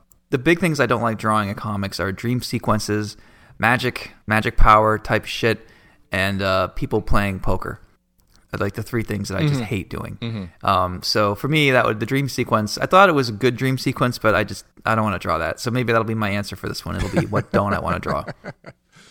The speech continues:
Speaker 2: You know,
Speaker 1: There was
Speaker 2: uh,
Speaker 1: a couple shots. I'm sorry.
Speaker 2: No, go ahead.
Speaker 1: Go ahead. Uh, there was a, a shot where he's asleep in bed and he wakes up and the, he's looking at the phone or something. There was a lot of dark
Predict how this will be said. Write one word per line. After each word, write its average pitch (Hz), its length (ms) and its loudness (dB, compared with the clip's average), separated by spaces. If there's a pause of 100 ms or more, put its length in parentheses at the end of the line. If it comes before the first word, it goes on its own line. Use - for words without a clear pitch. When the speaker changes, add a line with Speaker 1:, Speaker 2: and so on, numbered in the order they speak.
(440)
Speaker 2:
You 175 100 0
know, 180 220 6
Speaker 1:
There 165 80 4
was - 100 6
Speaker 2:
uh, - 60 4
Speaker 1:
a - 20 0
couple 190 160 2
shots. 143 400 4 (400)
I'm - 140 -2
sorry. 117 320 6
Speaker 2:
No, 170 100 4
go 165 80 2
ahead. 147 120 6
Speaker 1:
Go - 40 0
ahead. 107 140 0 (840)
Uh, 139 160 6
there 147 140 4
was 202 180 4
a, 170 280 8
a 135 80 6
shot 127 320 8
where 117 100 6
he's 113 460 -2 (340)
asleep 117 580 0
in 101 140 -2
bed 101 320 2
and 98 40 -4
he 104 40 -2
wakes 104 320 -2
up 101 220 4
and 98 100 -2
the, 92 100 -6
he's 110 200 -8
looking 101 220 -4
at 101 40 -4
the 98 80 -8
phone 95 400 -2
or 101 40 -2
something. 95 600 -2
There 98 80 -6
was 98 120 -4
a 101 40 -2
lot 101 140 2
of 92 120 -2
dark 98 400 0